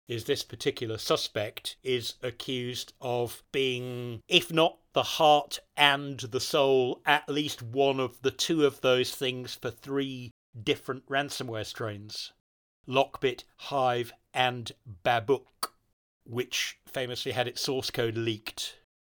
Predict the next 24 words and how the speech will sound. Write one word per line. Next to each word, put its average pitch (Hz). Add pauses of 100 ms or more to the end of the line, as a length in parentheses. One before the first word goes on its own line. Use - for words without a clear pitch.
(120)
if -
I'm 120
not 147
wrong, 117
by 117
a, 127
a 120
disaffected 131
affiliate, 120 (340)
and 120
has 120 (140)
now 127
found 123
its -
way 120
onto 113
GitHub, 110 (460)
where 113 (180)
anybody 135
who 120
wants 131
to 107
can 110 (240)
grab 113